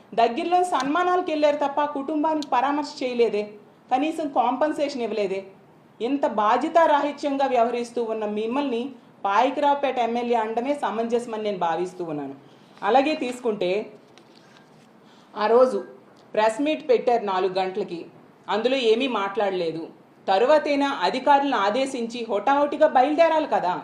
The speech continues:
ఈ అచ్యుతాపురం సెజ్ సంఘటన, ఆ, కోసం. అసలు ఏం జరిగింది, వాళ్ళని ఏ విధంగా ఆదుకోవాలని. కనీసం వందే భారత్లో ఏడు గంటలకు బయలుదేరినా పదకొండున్నరకు చేరిపోతారు.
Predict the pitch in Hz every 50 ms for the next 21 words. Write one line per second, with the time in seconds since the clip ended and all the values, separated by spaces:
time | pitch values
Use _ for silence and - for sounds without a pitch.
0 | - 190 208 220 202 190 - - - 269 262 262 247 247 240 233 226 233 208 208
1 | 208 - - 220 220 226 220 220 208 196 180 175 - - - - - - - -
2 | - 185 185 180 175 165 160 - - - - - 170 147 139 - - - - -
3 | - - - 165 175 180 - 226 202 208 233 262 269 262 277 254 240 208 240 233
4 | 240 240 208 214 190 190 202 208 220 226 254 254 254 247 240 233 220 202 196 202
5 | 196 214 196 180 175 165 165 151 147 143 - - - - - - - _ _ _
6 | - 240 254 285 320 370 370 349 302 269 233 220 240 247 269 311 311 311 302 294
7 | 294 294 294 302 285 294 277 226 220 233 254 277 277 294 294 294 294 311 294 240
8 | 285 277 285 285 277 302 294 294 311 302 311 254 226 240 233 285 285 277 294 285
9 | 277 269 262 262 - - 240 226 214 214 196 160 - 151 143